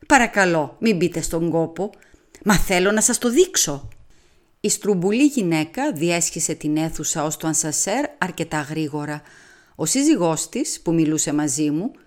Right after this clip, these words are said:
κοίταξε απορριμμένα τον Πουαρό. «Η κυρία είναι τόσο γλυκιά που επέμενε να μου δείξει το μαργαριταρένιο κολλιέ της», εξήγησε εκείνος.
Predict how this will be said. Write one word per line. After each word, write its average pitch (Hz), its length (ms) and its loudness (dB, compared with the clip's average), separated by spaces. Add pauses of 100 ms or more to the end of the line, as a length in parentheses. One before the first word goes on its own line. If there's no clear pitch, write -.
(220)
κοίταξε 330 500 0
απορριμμένα 180 760 2
τον 214 180 -4
Πουαρό. 170 640 0 (1080)
«Η - 120 -2
κυρία 262 380 6
είναι 294 200 8
τόσο 233 280 2
γλυκιά 175 680 2
που 202 100 4
επέμενε 220 600 4
να 233 120 4
μου 185 140 2
δείξει 202 360 0
το 220 100 0
μαργαριταρένιο 180 840 2
κολλιέ 196 400 2
της», - 380 -6 (280)
εξήγησε 151 680 -4
εκείνος. 147 720 -4